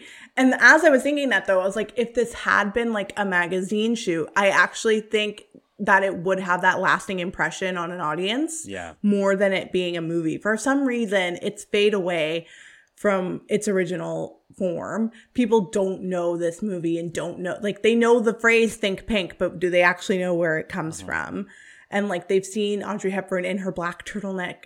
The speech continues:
Speaker 1: and black jeans,
Speaker 2: Yeah.
Speaker 1: but, like, do they know where that comes from?
Speaker 2: Yeah.
Speaker 1: And, like, I don't think people do. And it breaks my heart a little bit because I, visually,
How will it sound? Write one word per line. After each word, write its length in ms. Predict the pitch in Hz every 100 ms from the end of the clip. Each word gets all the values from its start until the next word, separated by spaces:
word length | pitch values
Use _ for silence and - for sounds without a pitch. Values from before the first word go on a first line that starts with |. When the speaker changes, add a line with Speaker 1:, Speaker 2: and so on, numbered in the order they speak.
| -
Speaker 1:
and 140 | 196
black 340 | 165 165 - -
jeans, 360 | 196 185 165
Speaker 2:
Yeah. 160 | 101 185
Speaker 1:
but, 140 | 175
like, 160 | 185 -
do 120 | 233
they 220 | 226 220
know 300 | 196 190 190
where 220 | 175 175
that 220 | 165 156 -
comes 300 | 185 190 -
from? 240 | 85 104
Speaker 2:
Yeah. 160 | 92 - - - _ -
Speaker 1:
And, 100 | 202
like, 140 | 185
I 80 | 202
don't 240 | 208 220 226
think 160 | 220
people 280 | 220 208 175
do. 260 | 156 170 139
And 100 | 247
it 120 | 277
breaks 260 | 370 415 -
my 120 | 302
heart 280 | - 214 185
a 40 |
little 160 | 170 165
bit 140 | 160
because 220 | 180 220 -
I, 400 | 208 247 269 269 - - _
visually, 540 | 196 285 302 370 415